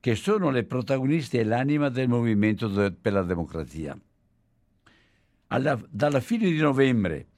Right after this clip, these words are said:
più di novecento studentesse delle scuole superiori, ma anche delle elementari, sono state intossicate in una serie di misteriosi attacchi con il gas che fanno temere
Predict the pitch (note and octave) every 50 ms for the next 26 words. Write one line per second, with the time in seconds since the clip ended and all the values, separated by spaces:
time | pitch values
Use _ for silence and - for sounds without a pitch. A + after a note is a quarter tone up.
0 | _ - - _ _ - F3+ A#3 F3+ B2 B2+ A#2+ B2 B2 A#2 A#2+ A2+ - - F#3
1 | G3+ F#3 D#3+ B2+ G#2 - C3 C3+ C3 B2 A2+ A2 G2+ - C3+ B2 A#2 G2+ - -
2 | - G2 F2 E2 E2 - - F#2+ G#2 A2+ A2 G#2 F#2 - - - D3 D3+ D3 C3
3 | - - A#2 G2 - A2 G#2+ G#2 A#2 B2 A#2+ A2+ A2+ G#2 G#2+ A2 A#2 B2 C3 C3
4 | - - B2 G#2+ F#2+ A2 A2 G#2+ G#2 G2+ F#2+ G2 G2 F#2 F#2 F#2 F2+ F2+ - F2
5 | E2+ F2+ G#2 C3+ C#3 - - - _ _ _ - F#3 F#3 D#3+ B2 - - E3+ D#3+
6 | A#2+ - A#2+ A2+ G#2+ F#2+ - - D#3+ - - - C3 G#2+ - - B2 B2+ C3+ C3
7 | - - E3+ E3+ - - A2 A2 - - - A#2+ C3 D3+ D3 C#3 A2 - - D3
8 | D3 D3+ D3 C3+ A#2 A2 B2+ B2+ B2+ B2 A2 - - B2 B2 C3 C3+ B2 G2 G#2+
9 | G#2 F#2 - - B2 A2 G2 - - A#2+ G2+ - G2+ G2+ G2 F#2+ F#2 E2+ G#2+ G#2+
10 | A2 A2+ - - - D#3 D#3+ D#3 - - - _ _ _ _ - C3 C#3 C#3 -
11 | - D3+ F3 E3+ D3 C3 - C3 B2 B2 C#3+ D3 D3 C3+ A#2 G#2+ G2